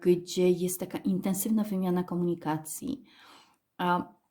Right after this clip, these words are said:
na pewno jest to bardzo silna, odważna i zdecydowana energia, choć czasem, e, brak tutaj jest takiej, mm, cierpliwości i, e,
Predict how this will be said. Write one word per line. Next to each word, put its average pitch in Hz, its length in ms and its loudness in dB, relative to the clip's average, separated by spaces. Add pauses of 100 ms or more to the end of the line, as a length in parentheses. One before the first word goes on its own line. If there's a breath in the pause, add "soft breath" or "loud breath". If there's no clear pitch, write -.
(100)
na 202 200 2
pewno 233 280 4
jest 202 140 0
to 190 80 0
bardzo 185 320 0
silna, 175 680 0
odważna 160 640 0
i 156 80 4
zdecydowana 165 880 -2
energia, 160 420 0 (280 loud breath)
choć - 280 -2 (160)
czasem, 240 680 2 (720 loud breath)
e, 269 420 6 (1300)
brak 220 480 0
tutaj 233 480 -4
jest 208 240 -4
takiej, 208 680 -2
mm, 190 540 -2 (720 soft breath)
cierpliwości 196 1300 2
i, 170 440 0 (680)
e, 170 320 0